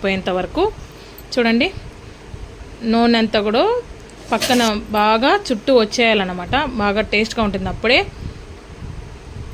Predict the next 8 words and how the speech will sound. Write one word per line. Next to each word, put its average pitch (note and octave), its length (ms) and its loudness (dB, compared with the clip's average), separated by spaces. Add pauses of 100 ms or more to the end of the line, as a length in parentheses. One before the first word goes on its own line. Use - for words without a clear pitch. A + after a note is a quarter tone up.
(480)
ఇప్పుడు C#4 220 0 (220)
మనం A3+ 200 2
ఫ్రై A#3 120 2 (100)
చేసి C4+ 200 2
పెట్టుకున్న G#3 360 0
వంకాయలు G#3+ 400 2
యాడ్ G#3 180 -2
చేసి A#3+ 240 2